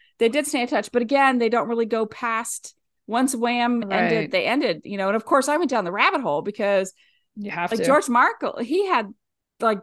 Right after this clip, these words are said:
Speaker 1: great solo music. His career, I had to look
Speaker 2: Oh.
Speaker 1: it up 'cause I went down the rabbit hole, and he, like, made a hundred and twenty million just off of his solo career.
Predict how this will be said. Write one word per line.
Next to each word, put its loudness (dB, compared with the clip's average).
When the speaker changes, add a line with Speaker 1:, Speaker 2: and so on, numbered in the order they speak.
Speaker 1:
great 4
solo 0
music. -6
His -4
career, -2
I 0
had 4
to 4
look 2
Speaker 2:
Oh. -6
Speaker 1:
it -6
up -2
'cause -4
I 2
went 0
down -2
the -2
rabbit -2
hole, -4
and -4
he, -2
like, -2
made -2
a -4
hundred -2
and -6
twenty -8
million -2
just -8
off -6
of -8
his -8
solo 0
career. -8